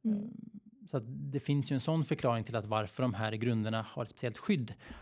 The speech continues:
Speaker 2: Man har också med den historia som mänskligheten har efter andra världskriget så, så vill vi ju slå vakt om att ingen ska bli negativt behandlad utifrån den man är, den man älskar eller det man tror på.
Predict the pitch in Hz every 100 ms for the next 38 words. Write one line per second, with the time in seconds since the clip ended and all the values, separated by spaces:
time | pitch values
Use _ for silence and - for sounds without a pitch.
0 | - - 123 101 151 170 131 - 127 113
1 | 113 117 - - 123 - 127 104 120 156
2 | - 147 143 147 135 - 120 113 117 123
3 | - 127 117 120 110 127 113 117 - 120
4 | 120 - - 120 110 107 107 131 135 -
5 | - _ _ - 127 123 175 - 139 117
6 | 113 143 117 117 - 131 120 113 104 -
7 | 107 160 160 147 156 139 127 123 120 -
8 | - 143 135 131 156 127 120 120 117 123
9 | 123 143 120 107 - 120 113 117 - 214
10 | - -